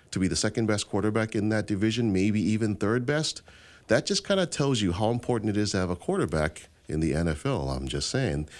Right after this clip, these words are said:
And for those of you investors out there, you know that this particular draft had a bunch of quarterbacks go early, and these are quarterbacks that are expected to play. So we'll talk a little bit about that later. Uh, and, uh, make sure we give you guys some hints about some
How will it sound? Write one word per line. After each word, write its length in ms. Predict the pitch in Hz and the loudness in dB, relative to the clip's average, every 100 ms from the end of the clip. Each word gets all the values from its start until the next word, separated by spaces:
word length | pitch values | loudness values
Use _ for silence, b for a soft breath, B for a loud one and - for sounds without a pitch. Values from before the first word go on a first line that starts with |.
| B B | B B
And 200 | 73 76 | 0 0
for 100 | 87 | 2
those 180 | 85 85 | 2 2
of 80 | 85 | 2
you 120 | 87 | 2
investors 500 | 80 85 85 92 78 | 2 2 0 0 0
out 220 | 80 76 | 0 2
there, 160 | 82 82 | 0 2
you 160 | 82 | 2
know 160 | 90 87 | 2 2
that 180 | 85 - | 2 0
this 140 | 90 | 0
particular 500 | - 90 98 98 85 | 0 -2 -2 0 0
draft 600 | 76 101 160 107 127 - B B B B | 2 2 4 2 0 -6 B B B B
had 120 | 92 | 0
a 80 | 85 | 2
bunch 280 | 80 117 127 | 4 2 2
of 80 | - | -2
quarterbacks 520 | 101 90 85 85 - | 0 2 2 0 0
go 220 | - 87 | 0 2
early, 380 | - 90 95 95 | 2 4 4 4
and 240 | 85 82 B B B - | 2 0 B B B 0
these 160 | 123 | 2
are 80 | 139 | 2
quarterbacks 480 | - 107 95 90 - | 2 2 4 2 2
that 80 | 85 | -2
are 40 | |
expected 440 | 80 - 87 80 | 0 0 0 -2
to 80 | - | -4
play. 300 | - 131 92 | 0 2 2
So 120 | - | 2
we'll 120 | 175 220 | 2 2
talk 220 | 233 220 | 2 2
a 40 | |
little 180 | 180 175 | 4 4
bit 100 | 160 | 4
about 300 | 139 135 131 | 4 2 4
that 220 | 127 107 | 4 6
later. 340 | 101 113 120 120 B B B | 6 4 4 0 B B B
Uh, 260 | - 80 78 76 b b - | 2 4 2 -2 b b -2
and, 340 | 90 80 85 | 2 2 4
uh, 260 | 85 80 80 | 4 4 2
make 160 | 90 | 2
sure 160 | 90 101 | 2 2
we 100 | 87 | 2
give 180 | 80 90 | 2 2
you 40 | |
guys 220 | 87 85 | 2 2
some 100 | - | 0
hints 320 | 80 120 107 - | 0 2 2 2
about 300 | 85 85 82 | 2 2 2
some 300 | 92 82 | 0 0